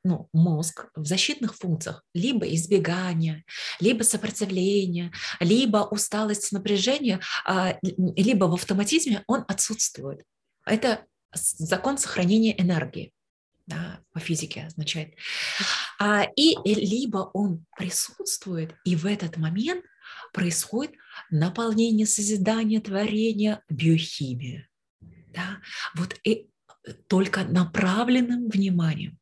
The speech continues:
уже созидается пространство, материя и всё остальное. Так вот,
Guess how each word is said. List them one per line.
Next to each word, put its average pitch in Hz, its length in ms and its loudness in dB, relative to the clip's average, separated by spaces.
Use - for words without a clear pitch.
уже 196 440 2
созидается 170 1080 2
пространство, 214 800 0
материя 175 600 2
и 156 40 -2
всё 160 160 -2
остальное. 147 480 -4
Так 208 180 0
вот, 208 300 0